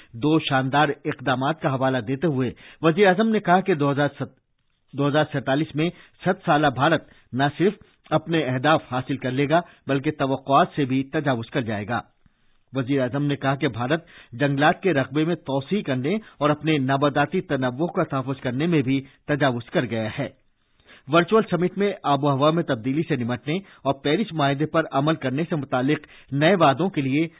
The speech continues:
आलमी लीडर यकजा हो रहे हैं। क्लाइमेट एम्बिशन समिट दो हज़ार बीस पेरिस मुआहदे के पांच साल मुकम्मल होने पर मुनक़िद किया गया है,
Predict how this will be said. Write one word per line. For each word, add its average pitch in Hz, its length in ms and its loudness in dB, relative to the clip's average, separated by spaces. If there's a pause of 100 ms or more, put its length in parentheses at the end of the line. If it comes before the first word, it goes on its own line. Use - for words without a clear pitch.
(120)
आलमी 143 400 2
लीडर 135 420 0
यकजा 131 340 -2
हो 120 160 -4
रहे 113 160 -4
हैं। 117 220 -8 (760)
क्लाइमेट 139 600 0
एम्बिशन 143 540 0
समिट 139 280 -2
दो 135 100 0
हज़ार 131 180 0
बीस 156 240 -2 (380)
पेरिस 160 340 2
मुआहदे 139 380 2
के 185 100 -2 (160)
पांच 156 220 2
साल 160 280 4
मुकम्मल 139 440 0
होने 131 260 -2
पर 131 180 0
मुनक़िद 143 440 0
किया 127 220 -2
गया 120 220 -2
है, 175 160 -2